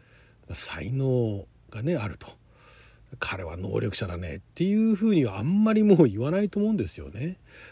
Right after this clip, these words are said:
実力者だねとかね、料理がうまいねとは言うと思うんですけど、能力者って言わないと思うんですが、まあだから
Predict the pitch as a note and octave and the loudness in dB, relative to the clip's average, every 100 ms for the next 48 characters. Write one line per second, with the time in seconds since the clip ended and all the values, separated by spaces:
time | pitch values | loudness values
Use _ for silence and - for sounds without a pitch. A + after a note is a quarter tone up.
0 | - - A#2+ - A3 A#3+ A#3 - A3 F#3 | -18 -6 -6 -2 0 0 -2 -4 -2 -2
1 | E3+ E3+ D#3 C3 B2+ E3+ G3 - - - | 0 0 0 -2 0 -2 -2 -10 -20 -16
2 | - F#3 A3+ G3 D3 C#3 F#3 G3 D#3+ D#3+ | 0 4 6 4 2 2 2 4 4 2
3 | D#3 C3 C3+ C#3+ C3+ B2 A2 - G#2+ G2 | 2 2 2 0 -2 -2 -2 -6 -10 -6
4 | G2 B2+ F#3 E3+ E3+ - F#2+ G#2+ A2 G#2 | -6 -4 -4 -4 -6 -10 -8 -6 -4 -6
5 | G2+ F#2+ D#2 D2+ G#2 F#2 A2+ A2 G#2+ | -8 -10 -12 -12 -12 -10 -8 -6 -8